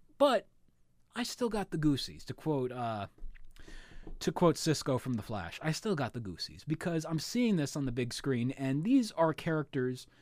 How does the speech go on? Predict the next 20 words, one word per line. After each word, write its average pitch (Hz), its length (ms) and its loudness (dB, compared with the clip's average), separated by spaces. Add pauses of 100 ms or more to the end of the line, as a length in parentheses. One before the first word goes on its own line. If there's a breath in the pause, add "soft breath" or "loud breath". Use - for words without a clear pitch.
(340 soft breath)
as 165 200 0
a 170 100 2
diehard 147 720 -2
fan 113 440 -4
of 117 200 -4
the 120 80 -2
Jim 117 200 -2
Starlin 110 460 -4
Cosmic 120 400 -2
Saga. 107 300 -2
And 113 80 -2
by 117 100 2
the 117 80 0
way, 113 140 -2
as 123 160 -2
I 123 40 2
was 107 120 -2
getting 113 240 0
your 147 160 6
books, 110 260 -2